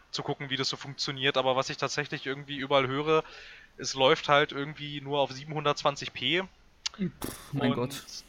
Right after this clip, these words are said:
Speaker 1: das stört sehr viele P-C-Spieler.
Speaker 2: Oh nein.
Speaker 1: Ansonsten, ansonsten weiß ich nicht. Ansonsten höre ich nicht viele, äh, kritische Stimmen.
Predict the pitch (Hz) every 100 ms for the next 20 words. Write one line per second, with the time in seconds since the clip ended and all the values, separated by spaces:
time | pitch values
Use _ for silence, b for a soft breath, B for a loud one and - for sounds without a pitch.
0 | - 139 - - - 131 143 - 135 -
1 | 139 135 135 - 135 - 120 117 113 -
2 | _ - - 131 131 135 143 135 127 131
3 | - - - - - _ _ - B B
4 | B B B - 127 127 135 - 170 160
5 | B B 127 117 127 151 107 120 - 127
6 | 120 - 120 120 127 - 139 131 113 113
7 | 120 127 - 131 - - 147 147 127 123
8 | - 110 120 123 - 131 120 - 123 -
9 | 131 127 127